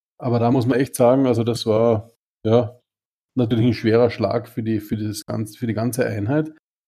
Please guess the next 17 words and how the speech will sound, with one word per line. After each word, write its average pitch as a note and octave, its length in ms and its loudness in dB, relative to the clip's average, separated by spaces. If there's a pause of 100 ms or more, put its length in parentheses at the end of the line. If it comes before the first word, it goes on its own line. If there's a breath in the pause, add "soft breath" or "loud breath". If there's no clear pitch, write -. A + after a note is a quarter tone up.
(180)
Was B2 180 2
mir E3 120 6
aber D3+ 100 4
besonders D3+ 580 0
gut D3+ 200 4
auch A2 100 -4
gefallen A#2 480 2
hat, C3+ 240 0 (520)
dass A#2 140 0
sie C3+ 140 2
nicht D3+ 280 2
nur C#3+ 140 4
eben A#2+ 300 0
alte B2 420 -2
Charaktere, B2+ 1080 0 (140)
<clears throat> D3+ 920 0
dann B2 400 2